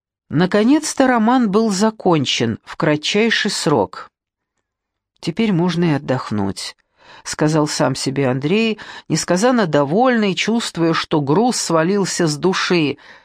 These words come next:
Он опять может писать. Он может писать ярко, лихо и красиво.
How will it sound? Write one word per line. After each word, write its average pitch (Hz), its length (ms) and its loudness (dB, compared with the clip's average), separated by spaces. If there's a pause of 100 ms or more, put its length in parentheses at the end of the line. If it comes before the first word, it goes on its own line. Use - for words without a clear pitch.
(200)
Он 160 180 0
опять 202 600 -2
может 156 420 -2
писать. - 800 -6 (500)
Он 170 160 2
может 190 280 0
писать 185 400 -2
ярко, 160 420 0
лихо 196 400 2
и 214 60 0
красиво. 196 760 -2